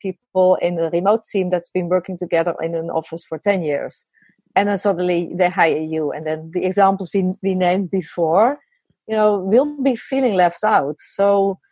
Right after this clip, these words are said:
I think we should, for that success, and, and there's different ways, because if, if remote workers are not being able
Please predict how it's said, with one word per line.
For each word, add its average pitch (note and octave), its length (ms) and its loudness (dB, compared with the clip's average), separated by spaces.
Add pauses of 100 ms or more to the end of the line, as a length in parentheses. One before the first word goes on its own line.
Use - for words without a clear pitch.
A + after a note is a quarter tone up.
(400)
I A3 100 2
think B3 240 0
we C4 100 2
should, A#3+ 220 -4 (240)
for A3 160 2
that G#3 200 2
success, - 680 0
and, F#3 300 -4
and F3+ 320 -4 (200)
there's G3 340 2
different A3+ 340 0
ways, F3+ 320 2
because F3+ 380 -8
if, F#3 120 -6 (220)
if F#3+ 200 -4
remote A3 420 0
workers G3 500 -2
are E3+ 80 0
not F#3+ 260 -2
being F3+ 260 -4
able F#3 260 0